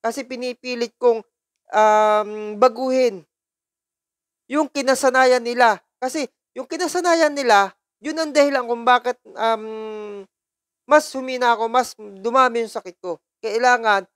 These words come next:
hindi na maulit yun sa kanila. Yan, mga idol, palakasin ang resistensya. Um, yan ang susi, ano, ah, para, ah, gumaling tayo sa mga sakit.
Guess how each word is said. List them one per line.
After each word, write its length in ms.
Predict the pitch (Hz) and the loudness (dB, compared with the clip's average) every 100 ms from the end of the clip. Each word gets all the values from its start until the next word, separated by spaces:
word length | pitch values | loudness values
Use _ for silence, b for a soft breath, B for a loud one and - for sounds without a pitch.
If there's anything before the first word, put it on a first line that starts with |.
| _ _ - | _ _ -18
hindi 640 | 254 254 226 214 269 254 - _ _ _ | -16 -14 -14 -8 -6 -6 -10 _ _ _
na 160 | - 254 | -2 -2
maulit 480 | 233 - 214 220 220 214 | -2 -2 -4 -4 -6 -8
yun 160 | 190 | -10
sa 160 | - 190 | -10 -8
kanila. 400 | 175 160 143 131 _ _ _ _ _ _ _ _ _ _ | -6 -4 -4 -6 _ _ _ _ _ _ _ _ _ _
Yan, 160 | 190 220 | -4 -2
mga 240 | 240 269 | 0 0
idol, 240 | 269 269 202 _ _ _ - | 2 2 0 _ _ _ -2
palakasin 480 | 202 208 220 277 | 0 0 -2 -4
ang 80 | 262 | -4
resistensya. 800 | 254 233 233 269 262 254 269 240 - _ _ _ _ - | -4 -4 -4 -4 -4 0 2 2 -2 _ _ _ _ -4
Um, 880 | 196 202 202 202 196 196 190 202 - _ _ _ - | 0 2 2 2 0 -2 -6 -16 -18 _ _ _ -4
yan 240 | 240 262 | 0 0
ang 160 | 226 233 | -2 -8
susi, 480 | 202 262 247 240 185 - _ _ _ - | -8 -10 -2 0 0 -4 _ _ _ -10
ano, 320 | 233 226 175 _ _ _ _ _ _ - | -4 -4 -6 _ _ _ _ _ _ -4
ah, 640 | 185 190 190 185 185 180 180 | 2 4 4 4 2 0 0
para, 560 | 262 269 254 247 240 226 _ _ - | 0 0 2 0 -4 -10 _ _ -4
ah, 280 | 180 180 180 | 0 0 -2
gumaling 480 | 175 226 247 240 233 | -4 -2 0 0 0
tayo 160 | 214 202 | 0 0
sa 160 | 214 | -4
mga 160 | 196 180 | -6 -6
sakit. 320 | 180 175 | -8 -6